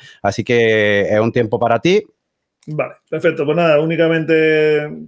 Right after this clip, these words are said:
Speaker 2: tengo una página web, se llama themonkeyslab punto com, únicamente tiene una casilla, es una newsletter, ponéis el email, no tiene nada más la web. En el canal de YouTube me podéis seguir también, en The Monkeys Lab,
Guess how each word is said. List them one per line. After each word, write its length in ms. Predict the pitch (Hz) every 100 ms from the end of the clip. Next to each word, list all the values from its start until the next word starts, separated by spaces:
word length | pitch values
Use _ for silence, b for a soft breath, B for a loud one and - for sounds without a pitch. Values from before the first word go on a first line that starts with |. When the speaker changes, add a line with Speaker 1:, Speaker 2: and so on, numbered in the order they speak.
| -
Speaker 2:
tengo 180 | 175 170
una 240 | 165 165
página 260 | 165 165 170
web, 160 | 208
se 100 | 220 170
llama 180 | 165
themonkeyslab 580 | 151 151 151 160 160 156
punto 240 | 160 156 165
com, 400 | 196 214 214 _
únicamente 440 | 196 160 156 156
tiene 140 | 151 156
una 120 | 151
casilla, 340 | 143 135 175 165
es 80 |
una 100 | 156
newsletter, 560 | 151 139 175 185 202 214 _ _ -
ponéis 220 | 160 156
el 100 | 147
email, 280 | 151 185 180
no 80 |
tiene 160 | 151 147
nada 120 | 143
más 120 | 131 127
la 120 | 120
web. 160 | 120 - b b b b -
En 180 | 151
el 60 | 139
canal 260 | 147 156 160
de 280 | 160 151 151
YouTube 440 | 156 185 220 - -
me 100 | 147
podéis 180 | 147 143
seguir 240 | 147 143
también, 480 | 147 151 180 247 208
en 100 | 139
The 80 | 135
Monkeys 320 | 143 143 123
Lab, 220 | 156 214